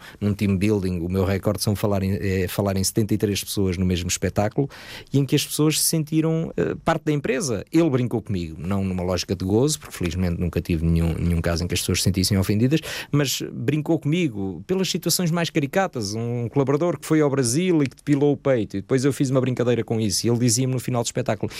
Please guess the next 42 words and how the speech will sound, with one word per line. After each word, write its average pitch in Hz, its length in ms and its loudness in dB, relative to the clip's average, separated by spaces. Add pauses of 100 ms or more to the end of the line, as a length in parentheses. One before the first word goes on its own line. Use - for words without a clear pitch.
(140)
"Eu 135 100 4
contei 151 300 2
isto 143 140 -2
ao 139 60 0
meu 131 140 2
diretor 120 400 2
há 135 60 0
seis 127 280 -2
meses 120 300 -6
atrás." 104 380 -4 (100)
Portanto, 127 240 -2
se - 160 0
ele 170 80 0
se - 160 -2
lembra, 123 300 0
se 147 160 0
ele 139 100 2
transmitiu 127 500 2
assim, 143 220 2
é - 60 0
sinal 135 320 -2
que - 100 -4
eu 135 80 0
conto 131 260 -4
para 131 120 0
a - 20 0
empresa. 104 400 -2 (240)
É 113 80 2
sinal 120 320 2
que 113 560 0 (300)
tomam 123 260 2
nota 123 340 0
do 104 160 -2
meu 131 220 4
dia-a-dia 117 520 0
e 123 40 -2
das 117 140 -4
coisas 113 260 -4
que - 80 -2
eu 117 60 2
vou 113 100 0
partilhando 117 480 0